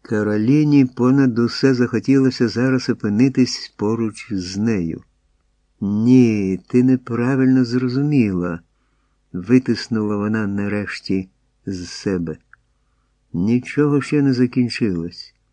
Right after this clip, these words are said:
Я хочу Олегові допомогти, а він нічого не хоче.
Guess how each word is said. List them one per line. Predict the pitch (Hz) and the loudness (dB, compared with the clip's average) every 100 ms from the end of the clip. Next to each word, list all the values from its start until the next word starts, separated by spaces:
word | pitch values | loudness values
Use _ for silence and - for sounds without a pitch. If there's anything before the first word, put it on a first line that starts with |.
| _ _ _ _ _ | _ _ _ _ _
Я | - | -6
хочу | 107 131 127 | 0 2 4
Олегові | 139 127 117 135 135 127 123 120 - | 4 4 4 2 2 4 4 2 -4
допомогти, | 107 120 120 117 107 - 143 123 98 | -4 -2 0 0 -2 0 2 4 2
а | 98 | 2
він | 127 131 | 2 2
нічого | 117 - 120 117 | 0 0 -2 0
не | 104 | -4
хоче. | 92 95 92 - | -4 -6 -6 -8